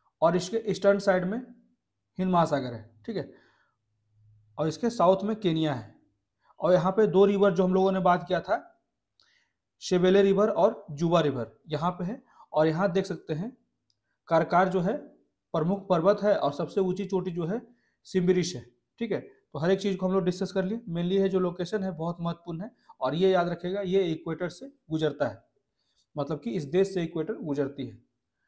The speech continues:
अब बढ़ते हैं अगले आर्टिकल की तरफ। हम लोग डिस्कस करेंगे इंडियन नेवी मिलान एक्सरसाइज दो हज़ार चौबीस, जो कि फरवरी दो हज़ार चौबीस में विशाखापट्टनम में आयोजित होने वाला है। तो इसके बारे में भी हम लोग कुछ बारीकियों से पढ़ लेते हैं। जैसे कि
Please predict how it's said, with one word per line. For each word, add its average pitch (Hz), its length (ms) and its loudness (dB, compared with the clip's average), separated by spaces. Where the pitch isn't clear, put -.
अब 175 100 -2
बढ़ते 180 240 2
हैं 208 100 -2
अगले 180 220 0
आर्टिकल 139 320 0
की 127 100 -8
तरफ। 113 240 -12
हम 202 120 -8
लोग 196 140 4
डिस्कस 175 240 -4
करेंगे 175 340 -4
इंडियन 170 320 0
नेवी 190 360 -4
मिलान 165 340 0
एक्सरसाइज 170 440 -2
दो 165 80 0
हज़ार 160 180 2
चौबीस, 139 360 -4
जो 160 160 -2
कि 226 160 -6
फरवरी 165 320 0
दो 175 120 0
हज़ार 170 200 0
चौबीस 170 400 -2
में 190 140 -8
विशाखापट्टनम 175 760 0
में 202 100 -8
आयोजित 156 420 -2
होने 147 140 -6
वाला 120 220 -6
है। 104 140 -18
तो - 60 -12
इसके 185 260 -2
बारे 190 220 6
में 185 120 -2
भी 233 140 -6
हम 160 100 -2
लोग 208 140 4
कुछ - 180 -6
बारीकियों 160 360 2
से 180 120 -6
पढ़ 151 180 0
लेते 131 220 -4
हैं। 110 140 -16
जैसे 156 240 -4
कि 247 220 -8